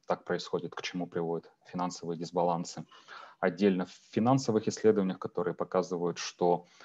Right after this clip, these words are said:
оказывается, если в последние сто лет рассмотреть, а, периодичности,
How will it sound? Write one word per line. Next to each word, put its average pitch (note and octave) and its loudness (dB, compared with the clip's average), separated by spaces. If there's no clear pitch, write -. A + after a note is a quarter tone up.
оказывается, F2 2
если - -2
в - -18
последние F2+ 0
сто - -2
лет F2 -2
рассмотреть, - -4
а, E3+ -6
периодичности, G2 -6